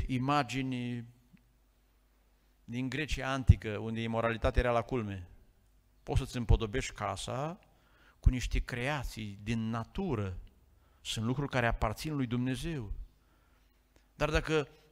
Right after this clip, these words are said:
ne-am împodobit casa cu operele de artă a unor păgâni,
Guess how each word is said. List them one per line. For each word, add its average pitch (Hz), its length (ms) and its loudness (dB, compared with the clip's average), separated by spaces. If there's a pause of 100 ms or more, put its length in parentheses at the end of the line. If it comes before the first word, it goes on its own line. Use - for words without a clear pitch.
ne-am 175 220 0
împodobit 170 440 0
casa 185 340 2
cu 175 120 -4
operele 190 400 0
de 160 120 0
artă 175 280 4
a 165 40 4
unor 165 400 0
păgâni, 160 640 4